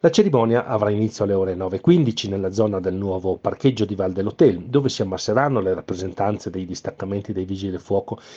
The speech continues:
invitati dell'Alto Agordino, della Val Badia, Val di Fassa e le autorità, per la sfilata fino alla chiesa di Pieve, dove alle nove e trenta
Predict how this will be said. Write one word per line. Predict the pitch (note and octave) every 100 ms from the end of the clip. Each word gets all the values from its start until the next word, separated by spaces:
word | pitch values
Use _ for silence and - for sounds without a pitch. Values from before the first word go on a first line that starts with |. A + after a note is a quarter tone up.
| - -
invitati | - F#2+ G2+ A2+ G#2 -
dell'Alto | F#2+ F#2 F2+ F2+ F2+
Agordino, | E2 F#2 A2+ C3+ G2+
della | E2+ F2+
Val | F2 F2+
Badia, | F2+ G2+ B2+ G#2+
Val | G2+
di | G2
Fassa | G#2 G2 E2+ -
e | A2
le |
autorità, | G#2 - F#2 G2 F2+ E2 - - - - -
per | D#3+
la | D#3+
sfilata | C#3+ D3+ G2+ A2 A#2+
fino | - A#2+
alla | A#2
chiesa | G#2 A2 G2+ G#2+
di | G#2+
Pieve, | A2+ F#2 E2 -
dove | - F2+ E2+
alle | E2+
nove | F2+ F2
e | E2
trenta | G2+ C3 D3 D3+